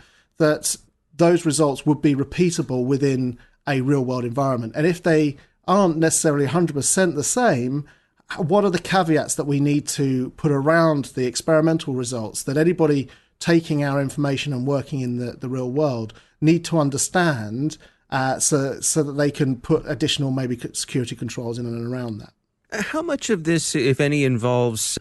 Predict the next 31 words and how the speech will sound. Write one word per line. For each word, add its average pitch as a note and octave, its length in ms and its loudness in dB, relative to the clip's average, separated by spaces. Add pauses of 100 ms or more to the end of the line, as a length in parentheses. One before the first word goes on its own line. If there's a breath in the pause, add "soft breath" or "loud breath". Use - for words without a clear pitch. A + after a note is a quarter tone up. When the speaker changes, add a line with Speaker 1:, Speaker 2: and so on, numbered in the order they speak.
(220 loud breath)
Speaker 2:
checking F3+ 400 0
in C#3 240 2
with A#2+ 160 2
the A#2+ 100 -2
folks - 460 -2
who A#2 100 2
have A2+ 380 0
that G#2+ 160 2
experience G#2+ 720 -2
out G2+ 180 0
in G2 180 -2
the F#2+ 60 -2
field, F#2 540 -2
the G2 160 -2
folks A#2 300 -2
who A2+ 80 -2
can G#2 160 -2
say, G#2 340 0 (300 loud breath)
"Yeah, D#3+ 280 2
you D3+ 160 0
know, C#3 200 2
the B2 260 -2
manuals C3+ 500 2
all B2+ 160 2
say A#2+ 300 0
to A2 80 -4
do A#2 200 0
this, A#2 300 0
but A2 140 -4
everyone A#2+ 380 0
who's, G#2 240 0